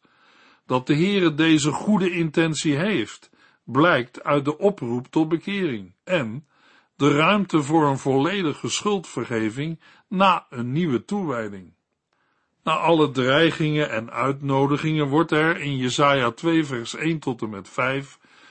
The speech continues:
een heilvolle bestemming van Juda en Jeruzalem beschreven.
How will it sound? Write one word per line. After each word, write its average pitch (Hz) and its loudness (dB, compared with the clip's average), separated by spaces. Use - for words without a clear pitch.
een 156 0
heilvolle 135 2
bestemming 139 -2
van 143 -2
Juda 143 0
en 131 -4
Jeruzalem 143 -2
beschreven. 98 -10